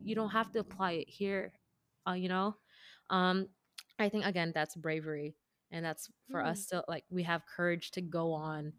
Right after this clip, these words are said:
Speaker 1: and make better decisions.
Speaker 2: Yeah.
Speaker 1: Decisions that are not perfect, but they're better for you.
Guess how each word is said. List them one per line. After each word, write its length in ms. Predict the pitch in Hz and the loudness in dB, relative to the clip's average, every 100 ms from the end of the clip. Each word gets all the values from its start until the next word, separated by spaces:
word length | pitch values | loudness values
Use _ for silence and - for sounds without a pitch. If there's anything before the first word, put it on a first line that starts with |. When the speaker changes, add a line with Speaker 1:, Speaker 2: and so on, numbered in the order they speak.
| _ _ - | _ _ -2
Speaker 1:
and 260 | 175 175 | 2 4
make 260 | 165 156 - | 4 2 0
better 440 | 165 147 160 156 151 | -6 -2 -2 0 -4
decisions. 800 | 147 - 156 143 147 151 160 - _ _ _ _ - | -6 -8 -8 -6 -8 -8 -12 -16 _ _ _ _ -16
Speaker 2:
Yeah. 320 | 208 190 185 | -12 -10 -2
Speaker 1:
Decisions 520 | 247 247 302 285 302 | 0 4 4 4 4
that 140 | 226 202 | 4 4
are 120 | 202 | 6
not 240 | 190 180 - | 6 4 0
perfect, 480 | 202 180 196 - _ _ - | -8 -4 -2 -4 _ _ -6
but 140 | 165 | -2
they're 100 | 160 | -2
better 280 | 135 131 139 | -2 -6 -8
for 220 | - - | -12 -14
you. 180 | - | -12